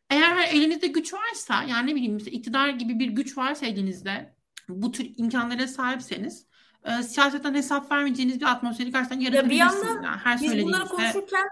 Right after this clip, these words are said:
Speaker 1: hani hiç ortaya çıkmaz. Egemen Bağış mesela biliyoruz hani ne konuştu, ne söylediğini bıraktı. Herçi. Hiç de sorun olmuyor. <laughs> Ya eğer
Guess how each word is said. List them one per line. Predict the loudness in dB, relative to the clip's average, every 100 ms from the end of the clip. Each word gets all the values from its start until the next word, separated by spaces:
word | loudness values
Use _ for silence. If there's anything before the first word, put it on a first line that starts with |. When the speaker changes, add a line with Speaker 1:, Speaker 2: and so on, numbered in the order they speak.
| -6
Speaker 1:
hani | -6 -6 -6 -10 _ _ _ _ _
hiç | -16 -8
ortaya | 0 0 2 -2
çıkmaz. | -4 -4 -6 -2
Egemen | 0 4 4 4
Bağış | 2 0 -2
mesela | -4 -4 -2 -2 -2 -10 _ _ _ 2
biliyoruz | 4 6 4 0
hani | 0
ne | 0 0
konuştu, | -2 -4 -4 -4
ne | -2
söylediğini | -4 -6 -6 -10 -12 -14 _
bıraktı. | 2 2 2 -10 -20 _ _
Herçi. | 0 2 2 -8 -12 _ -2
Hiç | 0
de | 0
sorun | 2 0 0
olmuyor. | 0 2 2 0 -6 -14 _
<laughs> | 2 2 -4 -8 -14 0
Ya | 0
eğer | 2 0 0 -2 -6